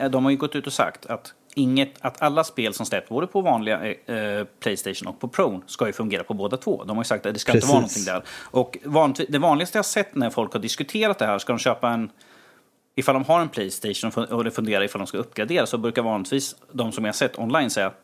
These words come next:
Speaker 1: "Nej, gör inte det. Har du redan en PlayStation, uppgradera inte."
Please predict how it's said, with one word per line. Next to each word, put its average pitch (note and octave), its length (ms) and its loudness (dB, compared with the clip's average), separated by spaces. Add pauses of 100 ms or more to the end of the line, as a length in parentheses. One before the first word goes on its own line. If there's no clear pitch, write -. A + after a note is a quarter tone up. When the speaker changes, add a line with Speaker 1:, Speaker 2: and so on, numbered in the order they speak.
Speaker 1:
"Nej, E2 180 -4
gör F#2+ 160 -2
inte - 140 -10
det. C2+ 100 -6
Har F#3 140 4
du F#3 40 0
redan D#3 160 2
en C#3 80 2
PlayStation, G#2 520 -2 (140)
uppgradera F#2+ 520 -2
inte." F2+ 220 -6